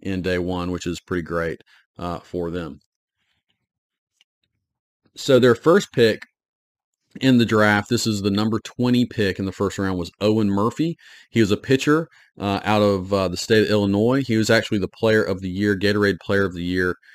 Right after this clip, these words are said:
uh, for the state of Illinois. So definitely a really, really talented player, uh, and actually, uh,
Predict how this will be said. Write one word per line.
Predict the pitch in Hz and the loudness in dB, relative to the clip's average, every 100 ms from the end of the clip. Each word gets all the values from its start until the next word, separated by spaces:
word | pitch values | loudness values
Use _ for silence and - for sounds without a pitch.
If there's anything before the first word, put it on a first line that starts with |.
| - _ | -20 _
uh, | - 92 | -6 -6
for | 85 95 | -4 -4
the | 90 | -4
state | - 90 | -2 -2
of | 85 | -2
Illinois. | 80 78 71 67 | -4 -6 -12 -14
So | - 90 87 90 | -4 -2 0 -2
definitely | 90 104 - 104 101 98 - _ _ - | 0 -2 -2 -2 -2 -2 -6 _ _ -10
a | 90 | -6
really, | 92 107 113 107 | 0 4 4 4
really | 101 101 | 4 2
talented | - 101 95 92 - | 2 -2 -2 -4 -6
player, | - 98 92 92 87 - _ _ | -2 2 2 0 -2 -10 _ _
uh, | 98 95 90 | -6 -6 -2
and | 101 | 2
actually, | 120 113 113 107 104 95 - _ 101 | 2 2 2 4 4 0 -8 _ -6
uh, | 98 | -4